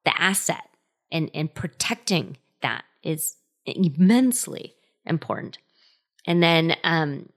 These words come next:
the last one, number eighty-one, was a recent one, which is remember the womam. And if you are a mom, uh, the womam is the woman behind the mom because she's in there. She's in there somewhere.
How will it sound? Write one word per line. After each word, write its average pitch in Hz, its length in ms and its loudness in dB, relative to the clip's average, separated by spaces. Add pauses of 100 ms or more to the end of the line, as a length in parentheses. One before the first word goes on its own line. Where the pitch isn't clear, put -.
(300)
the 180 120 4
last 170 200 4
one, 175 140 6
number 175 300 6
eighty-one, 151 680 0
was 156 200 -4
a 151 40 -2
recent 147 320 -4
one, 135 280 -6
which 165 220 -4
is 143 140 -4
remember 147 400 2
the 143 120 -2
womam. 139 420 -6 (360)
And 143 440 0
if 180 220 2
you 185 160 6
are 180 100 6
a 170 80 8
mom, 151 400 2 (480)
uh, 147 240 2
the 165 140 2
womam 156 500 4
is 156 220 0
the 160 100 0
woman 156 340 4
behind 147 380 -2
the 127 40 -6
mom - 300 -10 (220)
because 175 260 2
she's 214 220 4
in 196 140 4
there. 135 240 -4 (180)
She's 220 240 0
in 269 140 4
there 196 160 6
somewhere. 143 440 0